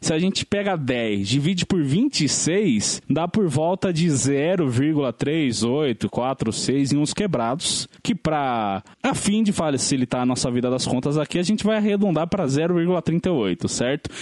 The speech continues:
Então, se a gente pega os vinte e quatro acertos do Thiago e multiplica por zero vírgula trinta e oito, isso dá nove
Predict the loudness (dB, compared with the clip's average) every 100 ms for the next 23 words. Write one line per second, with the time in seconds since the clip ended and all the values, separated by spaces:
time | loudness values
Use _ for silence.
0 | -8 -2 0 0 2 0 0 -2 -2 0
1 | 0 0 0 0 -2 -2 -2 -2 -2 -2
2 | 0 0 2 0 -2 -2 -2 0 0 0
3 | 0 0 0 0 0 0 2 2 2 0
4 | -2 -2 0 2 2 2 2 0 0 -2
5 | 0 0 0 0 0 0 2 2 2 0
6 | 0 0